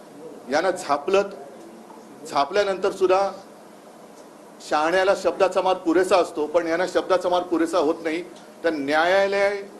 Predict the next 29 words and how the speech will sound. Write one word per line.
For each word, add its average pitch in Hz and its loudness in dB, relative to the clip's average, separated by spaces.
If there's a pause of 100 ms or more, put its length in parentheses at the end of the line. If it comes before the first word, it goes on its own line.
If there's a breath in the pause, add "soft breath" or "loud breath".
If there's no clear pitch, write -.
(200)
न्यायालय 165 0
हे 190 0
न्यायालय 170 0
राहिलं 165 2
पाहिजे, 165 0
त्याचं 170 0
झापालय 180 0
होता 165 2
कामा 139 -2
नये. 131 -4 (280 loud breath)
म्हणजे 147 -2
नुसतं 175 0
झापलं 190 0
आणि 185 0
सोडून 180 0
दिलं 143 2 (320 loud breath)
असं 151 -2
होणार 160 2
नाही, 185 -4
कारण 175 0
यांना 160 0
आता 180 2
ते 180 -4
शब्दाच्या 175 -2
माराच्या 156 0
पलीकडे 185 0
गेलेत. 151 0 (500 loud breath)
कृपा 160 4
करा, 147 0